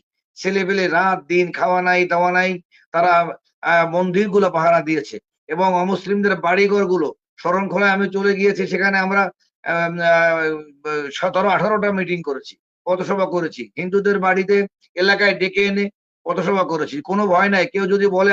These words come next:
আপনাদেরকে দেশ ছাড়েন, তাহলে প-, পরে যে আমরা খবর পেয়েছি যে আওয়ামী লীগরা এসেই বলছে, "তাড়াতাড়ি বাড়িঘর ছেড়ে যাও", পারলে তো, আহ, বা-, মানে, আহ, কি দলিলে স্বাক্ষর রেখে বাড়িও, বাড়িও রেখে দেয় যে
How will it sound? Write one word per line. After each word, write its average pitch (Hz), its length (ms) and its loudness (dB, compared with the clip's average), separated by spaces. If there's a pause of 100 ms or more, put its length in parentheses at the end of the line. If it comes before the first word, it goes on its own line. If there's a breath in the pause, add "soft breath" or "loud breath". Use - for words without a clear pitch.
আপনাদেরকে 185 340 -4 (100)
দেশ 180 180 0
ছাড়েন, 170 240 0 (460)
তাহলে 185 200 2 (360)
প-, 185 240 0
পরে 208 180 0
যে 202 120 2
আমরা 208 200 -2
খবর 226 240 4
পেয়েছি 202 300 2
যে 180 120 0
আওয়ামী 185 200 2
লীগরা 208 300 2
এসেই 196 260 2
বলছে, 185 220 0 (320 loud breath)
"তাড়াতাড়ি 185 340 2 (100)
বাড়িঘর 185 400 0
ছেড়ে 190 260 0
যাও", 147 160 2 (440)
পারলে 185 400 0
তো, 208 80 2 (320)
আহ, 180 200 0
বা-, 175 260 -2
মানে, 180 180 0 (920)
আহ, 156 300 -2 (160)
কি 160 80 -10 (100)
দলিলে 208 320 2 (100)
স্বাক্ষর 202 380 0
রেখে 208 240 2
বাড়িও, 208 240 4 (180)
বাড়িও 202 300 6
রেখে 180 200 2
দেয় 143 200 2
যে 165 60 -2